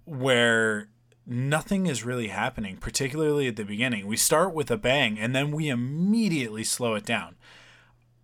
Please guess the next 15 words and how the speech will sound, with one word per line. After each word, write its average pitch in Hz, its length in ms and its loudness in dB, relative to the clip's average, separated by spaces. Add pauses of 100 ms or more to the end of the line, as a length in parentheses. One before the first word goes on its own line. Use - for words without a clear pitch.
(180)
It's 180 360 4 (120)
great 156 520 4
filmmaking. 107 680 -2
It's - 240 -8
expert 135 480 -2
filmmaking, 101 600 -6
and 98 100 -8
the 101 60 -8
pacing 117 400 -2
is 101 140 -6
wonderful. 110 560 -4 (480)
It's 135 240 0
not 131 840 2 (640)
what 120 460 0
kids 120 800 -2